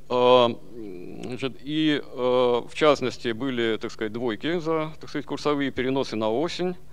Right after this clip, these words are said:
А, значит, э, вот в высшей школе экономики отказы, даже смены курсовых работ, что, в общем, было как-то, в общем, довольно, м, как-то так, э, конечно, неприятно. И студентам тяжело, и тем, кто с ними вот занимается, как-то,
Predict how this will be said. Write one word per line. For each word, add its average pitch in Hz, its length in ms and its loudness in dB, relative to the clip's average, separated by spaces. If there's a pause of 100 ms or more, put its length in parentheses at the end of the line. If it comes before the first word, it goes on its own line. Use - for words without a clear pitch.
(460)
А, 120 360 4
значит, 117 480 -2
э, 110 420 -2
вот 110 180 -2
в - 40 -14
высшей 123 140 -6
школе 113 200 -4
экономики 113 460 0
отказы, 160 460 4
даже 139 200 4
смены 156 320 0
курсовых 147 460 -2
работ, 135 320 0
что, 160 200 -2
в 147 80 -2
общем, 131 680 -4
было 131 220 -4
как-то, 123 340 -2
в 123 60 -4
общем, 120 240 -6
довольно, 117 420 -2 (380)
м, 110 380 -2
как-то 120 360 -2
так, - 340 -4
э, 107 360 -4
конечно, 110 240 -8
неприятно. 113 580 -4
И 101 80 -8
студентам 175 440 -6
тяжело, 143 460 -4
и 107 140 -4
тем, 107 220 -8
кто - 160 -12
с - 80 -12
ними 107 160 -6
вот 101 160 -8
занимается, 147 520 -6
как-то, 117 300 -6